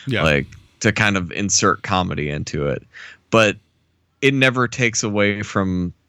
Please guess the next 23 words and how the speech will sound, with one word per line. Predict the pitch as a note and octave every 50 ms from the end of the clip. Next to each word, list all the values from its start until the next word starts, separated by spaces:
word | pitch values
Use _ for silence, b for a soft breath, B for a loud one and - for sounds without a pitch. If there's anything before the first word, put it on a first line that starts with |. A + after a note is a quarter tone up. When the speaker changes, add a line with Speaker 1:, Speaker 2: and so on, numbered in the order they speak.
| _ _ _ _ _ _ _ _ - -
Speaker 2:
the | - G#2
severity | - - F#2+ D#2+ G2+ F#2+ F#2+ G2+ G2+ G#2 G2+
of | F#2
the | - -
situation | - - G2+ - - F2+ F2 E2 D#2+ - - - G2+ G2+ G2+ G2 G2+ - b b b b b b b b b b b -
or | - A2 G#3+ G#3 G3 F#3+ F#2+ A#2+ A#2 - - _ _ _ _ _ -
his | - A2 A#2 A2 G2
emotion, | G#2+ F#2 F#2 F2+ F2+ F#2 F2+ - - E2+ E2+ D#2 - -
uh, | G#2 G2+ F2 - - -
that | D2 C#2+ - -
he | - F#2 E2+ D#2+
has | D2+ C2 A#1+ A#1+ A#1+ - -
for | - - - - F#2 F2+ F2 D#2+ D2+ D2 C#2+ - -
Karen | - E2+ D#2 D2+ C#2+ A#1+ A1+ - -
in | G1+ G1+ G1+
it. | - - - -
Like, | - F#2 F#2 F2+ - A2
you | A2
never, | G#2+ G#2+ G#2+ G#2 G#2 G2+ G#2+ G#2 G2 F#2+ F#2 F#2+ b b b b b b b b b b b
with | G#2 G#2+ G#2+ G#2
him | - A#2 A2 G#2
cracking | G2 - - G#2 G2+ G2+ - - F2 F2
jokes, | F2+ F#2+ G2+ G2 F#2+ F#2 E2+ - - - -